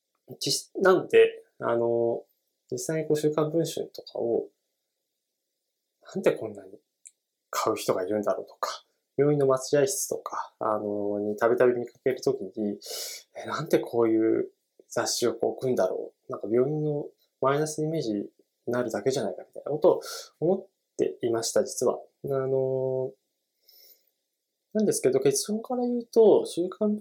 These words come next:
文春ってあの、実は、ちょっとしたこうきっかけがあって、あの、何冊かこう読む機会があったんですけど、めちゃくちゃ誤解していたなと。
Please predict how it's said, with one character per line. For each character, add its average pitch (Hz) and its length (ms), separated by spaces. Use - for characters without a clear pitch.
文 233 140
春 120 420
っ - 140
て 123 100
あ 123 100
の、 135 280
実 156 260
は、 120 220
ち - 60
ょ 180 40
っ - 20
と 185 100
し - 60
た 180 80
こ 170 100
う 165 80
き - 20
っ - 20
か 160 120
け 156 160
が 156 120
あ 156 60
っ - 100
て、 113 440
あ 120 180
の、 120 680
何 156 140
冊 - 280
か - 100
こ - 80
う 101 60
読 107 140
む - 140
機 - 100
会 - 120
が - 180
あ 113 40
っ - 80
た - 60
ん - 80
で - 60
す - 80
け 104 80
ど、 101 300
め 117 160
ち 135 80
ゃ 139 60
く - 40
ち - 80
ゃ 165 40
誤 170 160
解 185 160
し 185 60
て 196 60
い 190 60
た - 140
な 107 100
と。 - 240